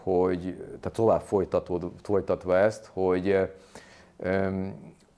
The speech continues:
ugye, amit mondtam, hogy a sekély vízből megyek a mélyebb víz felé, és, ö, utána viszont ki tudom nyitni a szívem,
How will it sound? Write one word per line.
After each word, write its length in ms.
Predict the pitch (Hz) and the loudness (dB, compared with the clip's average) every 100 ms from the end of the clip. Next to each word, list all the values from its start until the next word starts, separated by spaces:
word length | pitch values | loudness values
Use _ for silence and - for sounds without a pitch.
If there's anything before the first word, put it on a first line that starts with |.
| _ _ _ - | _ _ _ -8
ugye, 180 | 113 101 | 0 4
amit 400 | 101 95 101 101 | 4 4 0 -2
mondtam, 460 | 110 110 92 95 95 | -2 -2 0 0 0
hogy 220 | 92 92 | -2 2
a 220 | 92 90 | 4 4
sekély 400 | - 117 110 95 | 0 -2 0 0
vízből 380 | 92 90 95 92 | 0 -2 0 0
megyek 280 | 98 92 87 | 0 -2 -2
a 60 | |
mélyebb 440 | 90 98 92 85 87 | -2 2 2 2 -2
víz 220 | 85 - | -6 -6
felé, 560 | - 90 95 113 131 - - - - _ _ | -2 2 4 2 0 -12 -20 -20 -20 _ _
és, 580 | - 98 101 98 - - | 0 2 2 0 -6 -2
ö, 440 | 104 101 101 98 92 - 101 - - - - | 2 4 4 2 0 -6 -18 -18 -18 -18 -10
utána 480 | - - 101 95 95 | -10 0 2 2 0
viszont 320 | 92 - 95 | -2 -4 -6
ki 80 | 87 | -4
tudom 280 | - 90 85 | -6 -4 -4
nyitni 300 | 82 78 87 | -6 -6 -6
a 60 | 78 | -6
szívem, 640 | - 76 76 73 85 | -6 -4 -2 -4 -8